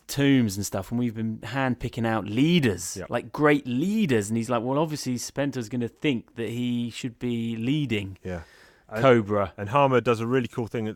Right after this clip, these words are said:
Speaker 2: you know, at the start of fifty-two, he's really started laying in some,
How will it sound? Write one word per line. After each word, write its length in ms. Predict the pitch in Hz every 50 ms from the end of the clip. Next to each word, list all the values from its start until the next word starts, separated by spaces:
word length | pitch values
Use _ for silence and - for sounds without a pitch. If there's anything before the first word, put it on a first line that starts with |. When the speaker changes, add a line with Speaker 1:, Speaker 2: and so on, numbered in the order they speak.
| -
Speaker 2:
you 80 | 120 120
know, 100 | 107 104
at 200 | 104 98 82 107
the 60 | 107 104
start 320 | - - - 135 127 107
of 80 | 107 -
fifty-two, 720 | - 113 - - 107 92 - - 120 110 95 90 90 92 - - _ _ _ _ _ _ _ _ _ _ _ _
he's 260 | - 120 113 110 104
really 280 | 113 123 123 117 110 101
started 500 | - - - 120 107 101 101 101 98 98
laying 360 | 107 110 113 110 107 104 101
in 120 | 101 101 95
some, 380 | - - 101 98 98 95 92